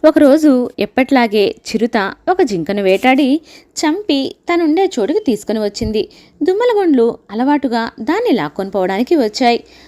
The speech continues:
ఆ పక్కనే పొదల్లో దాక్కుని ఉన్న మృగరాజు ఒక్కసారిగా వాటి మీదికి దూకి తన పొడవైన కోర పళ్లతో వాటి నాయకురాలి మెడ కొరికి చంపేసింది. అది చూసి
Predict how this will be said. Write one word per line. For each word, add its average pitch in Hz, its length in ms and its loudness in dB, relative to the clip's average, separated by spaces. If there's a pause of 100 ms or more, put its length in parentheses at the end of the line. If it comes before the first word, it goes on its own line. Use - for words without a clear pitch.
(160)
ఆ 349 120 -2
పక్కనే 370 440 -2
పొదల్లో 262 500 0
దాక్కుని 247 420 -4
ఉన్న 214 380 -4 (160)
మృగరాజు 175 640 -4 (380)
ఒక్కసారిగా 180 880 -2 (380)
వాటి 180 220 -8
మీదికి 147 340 -6
దూకి 185 460 -2 (320)
తన 339 80 2
పొడవైన 240 500 -2
కోర 208 400 -4
పళ్లతో 196 540 -2 (300)
వాటి 285 220 2
నాయకురాలి 233 640 -2
మెడ 190 240 -6 (180)
కొరికి 202 440 -4 (360)
చంపేసింది. 170 680 -4 (420)
అది 170 320 -4
చూసి 202 380 -2